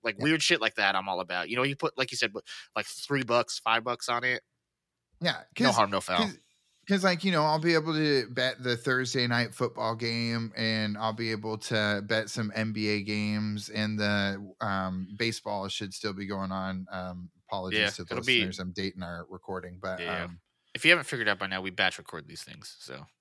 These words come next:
Speaker 2: Yeah, well, get your shit together. But anyways, I'm, I'm kind of excited f-, for,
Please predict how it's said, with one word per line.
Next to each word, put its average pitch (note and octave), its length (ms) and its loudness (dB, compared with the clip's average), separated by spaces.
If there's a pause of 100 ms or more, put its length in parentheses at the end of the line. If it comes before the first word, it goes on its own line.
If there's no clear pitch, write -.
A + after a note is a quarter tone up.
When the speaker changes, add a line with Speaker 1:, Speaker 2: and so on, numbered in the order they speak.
(160)
Speaker 2:
Yeah, - 180 -4 (420)
well, F#2+ 240 0 (1040)
get C3 80 0
your A2 100 2
shit A2 200 0
together. F2+ 360 -4
But A#2+ 100 6
anyways, C#3 380 4
I'm, E3 220 6 (340)
I'm G3+ 120 4
kind D#3 140 6
of A2 80 2
excited - 360 -6
f-, - 100 -20 (160)
for, - 220 -10